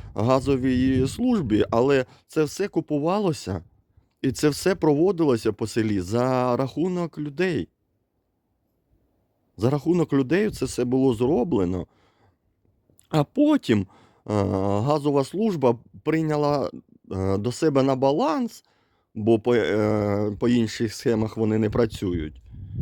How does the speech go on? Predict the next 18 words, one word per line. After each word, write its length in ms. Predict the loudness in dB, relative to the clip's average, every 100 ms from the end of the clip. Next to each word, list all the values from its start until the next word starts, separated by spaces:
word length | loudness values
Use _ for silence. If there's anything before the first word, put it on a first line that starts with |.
| -10 -14 -20 _ _
І 40 | -6
це 140 | -2
все 220 | 0 -2
передалося 920 | -4 -2 -2 0 2 2 0 -2 -10 -14 _ _
газовій, 1040 | -10 -2 -2 0 -2 -2 -2 0 -2 -4 -8
е, 360 | -6 -6 -6 -10 _ _ _ _ _ _ _ _ _
службі. 680 | -2 2 2 0 -10 -12 -16 _ _ _ _ _ _ _ _
І 100 | -4 -2 0 -2 -2 0 0
наразі 460 | 2 0 0 -2 0
вони 880 | 0 0 -2 -4 -4 -4 -6 -8 -12 _ _ _ _ _ _ _ _ _ _ _
беруть 360 | 2 2 2 -2
плату 500 | -4 -4 -4 -8 -10 _ _
за 120 | -14
транспортування 960 | -12 -12 -12 -14 -8 -2 0 0 -6 -10 _ -2
по 120 | 0
нашим 540 | 0 -2 -4 -8 -8
власним 500 | -4 -4 -4 -10 -14
трубам. 540 | -12 -8 -8 -6 -10